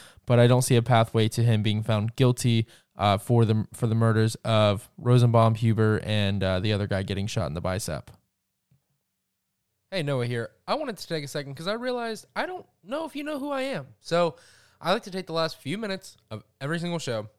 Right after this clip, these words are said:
to tell you who I am. I mean, you turn into the dial right now. You know, you may have no, have no idea who I am. My name is Noah Ring. I'm foremost the, uh, the, the most prominent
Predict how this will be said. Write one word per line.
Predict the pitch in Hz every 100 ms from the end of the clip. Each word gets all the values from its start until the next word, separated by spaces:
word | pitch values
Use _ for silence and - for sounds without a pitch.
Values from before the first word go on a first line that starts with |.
| _ _ _ _ _ _ -
to | 147
tell | 160
you | 156
who | 156
I | 160
am. | 117
I | 110
mean, | 113
you | 117
turn | 127 147
into | 143
the | 135
dial | 131 131
right | 127 113
now. | 117 110 - _ _ _ _ _ -
You | 117
know, | 113
you | 131
may | 143
have | 123
no, | 113 110
have | 107 104 127 113
no | 107 135
idea | 143 147
who | 147
I | 147
am. | 175
My | 160
name | 135 139
is | 113
Noah | 113 123 127
Ring. | 107 98 98 -
I'm | 107 107 101 - _ _ _ -
foremost | 143 127 117 110 -
the, | 110 104 101 _ _ _ _ _
uh, | 107 104 82
the, | 110 110
the | 82 113
most | 113 110
prominent | - 131 127 127 -